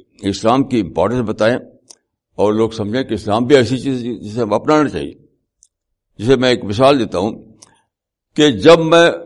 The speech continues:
کہیں ایڈریس کرتا ہوں، یہ کہتا ہوں کہ قرآن جو ہے اس کا موضوع کیا ہے، تو میں کہتا ہوں کہ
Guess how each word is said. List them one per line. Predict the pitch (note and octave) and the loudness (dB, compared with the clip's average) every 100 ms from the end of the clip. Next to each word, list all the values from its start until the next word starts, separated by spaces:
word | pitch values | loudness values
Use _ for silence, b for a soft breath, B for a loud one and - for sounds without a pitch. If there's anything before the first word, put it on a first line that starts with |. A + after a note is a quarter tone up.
| - | -4
کہیں | - C3+ | 0 4
ایڈریس | A#2+ G#2 C#3+ | 4 4 2
کرتا | D3 A2+ G#2 | 2 0 0
ہوں، | A#2 | 0
یہ | A2+ | -2
کہتا | A2+ G2 A2+ | -2 -4 -2
ہوں | A#2 | -2
کہ | A#2+ G#2 - _ - - | -2 -4 -6 _ -16 -4
قرآن | G2+ A#2 E3 | 4 4 4
جو | C3+ F2 | 2 0
ہے | F#2+ - - _ _ _ _ | -2 -6 -16 _ _ _ _
اس | - - | -16 -2
کا | A#2 | 0
موضوع | G2 F#2 A2 C#3 | 2 2 2 0
کیا | B2+ F2 | 0 0
ہے، | F#2+ - - | -2 -6 -18
تو | - | -10
میں | F#2+ | -8
کہتا | G2 G2 | -6 -4
ہوں | A2 | -2
کہ | A2 | -2